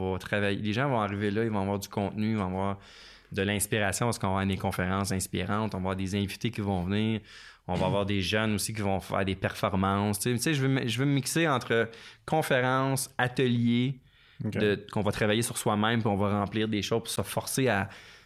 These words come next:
Speaker 1: à, à se surpasser dans la vie,
Speaker 2: Hmm.
Speaker 1: euh, puis à, à atteindre nos rêves. Euh,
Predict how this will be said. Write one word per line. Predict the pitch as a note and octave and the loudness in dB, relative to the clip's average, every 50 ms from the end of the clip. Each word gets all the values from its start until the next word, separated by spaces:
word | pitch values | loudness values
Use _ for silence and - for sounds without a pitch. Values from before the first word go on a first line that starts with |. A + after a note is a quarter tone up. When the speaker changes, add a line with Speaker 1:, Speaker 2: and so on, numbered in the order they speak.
| _ _ - - | _ _ -16 -12
Speaker 1:
à, | - - - - - - - - | -10 -10 -10 -8 -8 -6 -4 -4
à | |
se | - - - | -2 -2 0
surpasser | - - - B2+ - - B2+ G#2+ G#2 G2 - C3+ B2+ | 0 0 0 0 0 0 2 2 2 2 0 0 0
dans | A#2+ G#2+ G2+ | 2 2 2
la | F#2+ F#2 | 2 0
vie, | F#2+ G#2+ B2+ C#3 - | 0 -2 -4 -4 -4
Speaker 2:
Hmm. | - A2+ A2 G2+ F2+ - - - G#2 | -2 0 0 -2 -2 -6 -10 -6 -4
Speaker 1:
euh, | G2 F#2+ F#2+ F#2+ F2+ | -2 0 0 0 -2
puis | - - - | -2 -2 -2
à, | - - - - - | -2 -2 -4 -6 -4
à | G#2+ A2+ A#2 | -2 -2 -2
atteindre | F3 - - C3+ C3 B2+ B2 | -2 0 0 2 2 2 2
nos | A#2+ A2 G#2 | 2 2 2
rêves. | G2+ G2 G2 G#2 A#2+ B2+ C3 - - - - - - - - - - - | 2 2 2 0 0 -2 -4 -8 -12 -20 -20 -20 -20 -20 -20 -16 -8 -4
Euh, | G2 G2 G2 G2 G2 F#2+ | 0 0 2 2 2 0